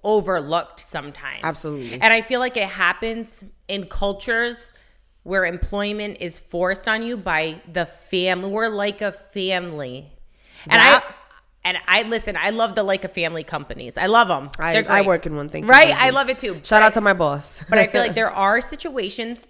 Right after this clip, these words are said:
Speaker 1: that because of that environment, you are almost sometimes taken advantage of because you have that like a family mindset. "Oh, can you do this?" And it's like, we need to open up our eyes and be like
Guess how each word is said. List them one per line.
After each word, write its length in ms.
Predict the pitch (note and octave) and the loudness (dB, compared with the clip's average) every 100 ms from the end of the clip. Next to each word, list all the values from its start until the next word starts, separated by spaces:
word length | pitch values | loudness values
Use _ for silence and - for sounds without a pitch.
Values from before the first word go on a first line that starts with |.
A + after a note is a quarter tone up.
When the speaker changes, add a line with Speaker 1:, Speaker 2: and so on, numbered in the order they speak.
| _ | _
Speaker 1:
that 420 | F#3 E3+ - - - | 2 2 2 -6 -10
because 380 | F#3+ - G#3 A#3+ | -8 -2 -2 -2
of 100 | A#3 | 0
that 140 | A3+ | -2
environment, 720 | A3+ F3+ D3+ F#3 A3+ D#4 - - _ _ _ _ _ _ | -2 -2 0 -2 -4 -10 -12 -20 _ _ _ _ _ _
you 360 | F#3 G3 C4 - | -8 -4 -2 2
are 180 | C4+ | 2
almost 340 | A#3+ B3 C4 B3+ | 0 -4 -8 -8
sometimes 380 | B3+ B3+ A3+ - | -10 -10 -12 -12
taken 220 | A3 G#3+ | -12 -8
advantage 340 | G#3+ C4 B3+ | -8 -8 -8
of 220 | C#3+ C#3+ | -8 -8
because 800 | G#3 F#3+ - A#3 A3 G#3+ B3+ - - _ _ _ _ _ _ _ _ _ _ - | -8 -8 -4 2 4 4 0 -4 -20 _ _ _ _ _ _ _ _ _ _ -10
you 160 | F3 F3 | -6 0
have 260 | D#3+ D#3 | 0 2
that 240 | E3+ E3+ D3+ | 0 0 -2
like 160 | C#3+ | -8
a 60 | D#3+ | -8
family 400 | G3 F#3 G#3+ A3 | -6 -4 -4 -2
mindset. 600 | B3+ D#4 D#4+ - E3+ - | 0 0 -2 0 0 0
"Oh, 380 | - A3+ A3+ A3 A3+ | -4 -2 0 -2 -6
can 160 | G#3+ | -8
you 120 | G#3+ | -8
do 120 | F#3 G#3 | -8 -4
this?" 220 | G#3 G3 | -4 -2
And 200 | - A3 | 0 0
it's 140 | G#3+ G#3 | 0 -4
like, 240 | G#3 - - _ _ _ _ _ _ _ _ - _ _ _ _ _ | -4 -8 -20 _ _ _ _ _ _ _ _ -20 _ _ _ _ _
we 140 | A3 | -2
need 140 | B3+ C4 | -2 0
to 100 | A#3 | -2
open 240 | G#3+ G#3+ | -2 -4
up 120 | G3+ | -4
our 100 | G3 | 0
eyes 200 | F3+ F#3 G3 | 2 0 -2
and 100 | G3 | -2
be 60 | |
like 200 | F3 E3+ | -2 -4